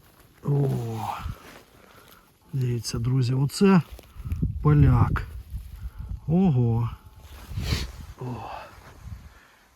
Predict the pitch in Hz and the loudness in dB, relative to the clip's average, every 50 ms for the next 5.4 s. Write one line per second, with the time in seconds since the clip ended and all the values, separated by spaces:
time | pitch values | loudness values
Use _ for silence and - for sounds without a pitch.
0 | _ _ - 135 143 - - 151 139 - - 143 135 135 139 135 139 - - - | _ _ -12 -10 -10 -8 -6 -6 -6 -6 -4 -4 -4 -4 -4 -4 -6 -10 -10 -10
1 | - 113 101 104 113 127 113 - - 123 104 - _ _ _ _ _ _ _ _ | -10 -10 -8 -8 -10 -10 -10 -10 -10 -12 -12 -12 _ _ _ _ _ _ _ _
2 | _ _ _ - - - - - - - - - - _ _ _ _ _ _ _ | _ _ _ -20 -20 -20 -20 -20 -20 -20 -20 -20 -20 _ _ _ _ _ _ _
3 | _ _ _ _ _ _ _ _ _ _ _ - 135 127 120 - 127 - - 117 | _ _ _ _ _ _ _ _ _ _ _ -4 -2 -2 -2 -4 -6 -10 -10 -12
4 | 113 110 - - - - - - - - - - - - - - - - 127 113 | -12 -12 -12 -14 -14 -16 -16 -12 -10 -10 -8 -8 -12 -14 -16 -14 -4 -2 0 0
5 | 113 117 113 104 - - 113 107 | 2 2 0 -2 -4 -6 -10 -12